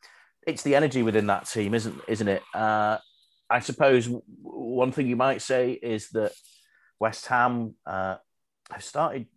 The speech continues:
again, another of those teams that tend to show late on in games, obviously did that against Leeds. It's whether they, um,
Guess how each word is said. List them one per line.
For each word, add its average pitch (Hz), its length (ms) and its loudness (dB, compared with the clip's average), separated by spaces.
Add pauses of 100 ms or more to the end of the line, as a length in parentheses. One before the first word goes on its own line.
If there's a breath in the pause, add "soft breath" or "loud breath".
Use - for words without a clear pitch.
again, 120 300 -4
another 131 380 -4
of 101 60 2
those 95 160 -4
teams 101 280 -4
that - 160 -14
tend 113 200 -6
to 110 40 -10
show 113 260 2
late 113 300 4
on 113 180 2
in 104 120 0
games, 107 300 -2
obviously 101 260 -10
did 104 160 -4
that 90 160 -2
against 98 320 -12
Leeds. 107 480 -6 (400 soft breath)
It's 143 180 -6
whether 143 260 4
they, 120 520 2 (100)
um, 113 480 -2